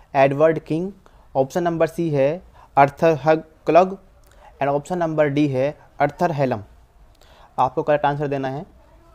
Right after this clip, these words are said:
करेक्ट आंसर होगा एडवर्ड किंग। दोस्तों, लिसिडास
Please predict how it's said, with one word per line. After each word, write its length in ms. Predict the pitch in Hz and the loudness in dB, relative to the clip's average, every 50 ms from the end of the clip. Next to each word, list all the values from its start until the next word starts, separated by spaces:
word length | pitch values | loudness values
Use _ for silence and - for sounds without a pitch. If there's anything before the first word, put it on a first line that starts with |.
| - - - _ - _ _ _ - _ - - - - - - - - - - _ _ - | -20 -20 -20 _ -20 _ _ _ -20 _ -20 -20 -20 -20 -20 -20 -20 -20 -20 -20 _ _ 4
करेक्ट 220 | 151 - 214 - | 4 4 4 4
आंसर 280 | 214 208 196 202 214 196 | -2 -2 0 -2 -4 0
होगा 440 | 175 160 143 143 143 147 170 202 - _ _ - - - | 0 0 2 2 2 2 0 -2 -6 _ _ -8 0 2
एडवर्ड 500 | 135 139 139 131 131 135 143 165 180 196 - - _ _ _ - _ _ - | 2 2 4 2 2 2 2 0 -2 -6 -14 -20 _ _ _ -20 _ _ -4
किंग। 220 | - 151 127 113 101 - _ _ _ _ - - - _ _ _ - - - _ _ _ _ - | -2 -2 -2 -2 -6 -12 _ _ _ _ -20 -20 -20 _ _ _ -20 -20 -20 _ _ _ _ -4
दोस्तों, 400 | 143 151 180 180 - - 208 180 | 0 0 0 0 -2 -4 -2 -2
लिसिडास 680 | 151 143 143 - 214 175 175 151 143 151 165 - - | -2 -4 -2 -2 4 6 8 8 8 4 2 -2 -12